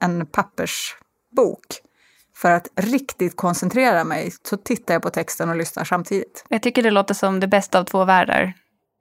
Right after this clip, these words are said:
Speaker 2: Att man kan kombinera lite. För ibland finns det ju så, mm, kartor med släktträd och sånt, eh, i vissa böcker som ofta är lite släktkrönikor. Och då är det ju ganska, jag brukar alltid upptäcka dem är för sent i vilket fall som helst. Så att när jag har läst klart boken och varit superförvirrad,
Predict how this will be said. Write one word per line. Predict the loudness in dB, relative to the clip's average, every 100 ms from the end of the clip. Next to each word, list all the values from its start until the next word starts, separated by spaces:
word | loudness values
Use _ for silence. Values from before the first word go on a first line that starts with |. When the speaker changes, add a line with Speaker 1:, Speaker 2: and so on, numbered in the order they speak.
| _ _ -12
Speaker 2:
Att | -4
man | -2
kan | -2
kombinera | -2 0 0 2 2
lite. | 2 0
För | 2 2 0 -16 -4
ibland | 2 6 6 6
finns | 2 4
det | 2
ju | 0
så, | 0
mm, | 0 0 -2 -2
kartor | 4 6 6 6 6 6
med | 4 2
släktträd | 2 0 -2 0 4 4 2 -6
och | -4 0
sånt, | 0 -2 _ -10
eh, | -2 -2 -2 -2
i | -2
vissa | -2 0 -2 -2
böcker | -2 -2 0 -4
som | -2 -6 -6 -8
ofta | -6 -4
är | -4 -6 _ -14
lite | -10 -6
släktkrönikor. | -6 -8 -4 -4 -2 -4 -6 -10 -10
Och | -2 2
då | 2
är | 2
det |
ju | 2
ganska, | 0 -2 4
jag | 8
brukar | 8 8
alltid | 6 6
upptäcka | 4 2 6
dem | 4 4
är | 2
för | 2
sent | 4 4 4
i | 0
vilket | -2 0
fall | 2 2
som | 2
helst. | 4 4 2 0
Så |
att | 4
när | 6
jag | 8
har | 8
läst | 8 6
klart | 8 8 8
boken | 4 4 2 4
och | 8
varit | 6 6
superförvirrad, | 2 2 2 0 2 4 6 4